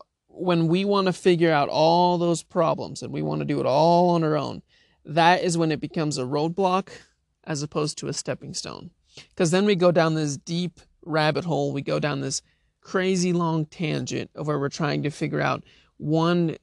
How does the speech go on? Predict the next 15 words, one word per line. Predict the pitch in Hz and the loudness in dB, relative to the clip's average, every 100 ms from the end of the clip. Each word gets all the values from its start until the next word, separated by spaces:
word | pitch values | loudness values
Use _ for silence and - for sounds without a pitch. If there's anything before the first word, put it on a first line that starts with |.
| _ | _
problem | _ - 170 160 147 135 143 | _ 0 2 2 0 -4 -4
that | 139 | -6
is | 135 | -6
super | - - 202 180 | -6 -4 -4 -4
complex | 180 180 156 156 151 - | -6 -6 -4 -2 -4 -6
for | 135 | -8
us. | - - - _ _ _ _ _ _ _ _ _ _ _ _ _ _ _ - | -8 -8 -12 _ _ _ _ _ _ _ _ _ _ _ _ _ _ _ -8
Whereas | 160 156 156 156 147 147 | 0 2 4 2 0 -2
for | - 147 | -4 -4
somebody | - 165 165 160 | -2 2 2 2
who | 170 156 | 0 -2
knows | 139 143 156 175 | -2 -2 0 0
how | 175 156 | 0 0
to | 151 | 0
do | - 139 135 135 123 110 | -4 -4 -2 -4 -6 -10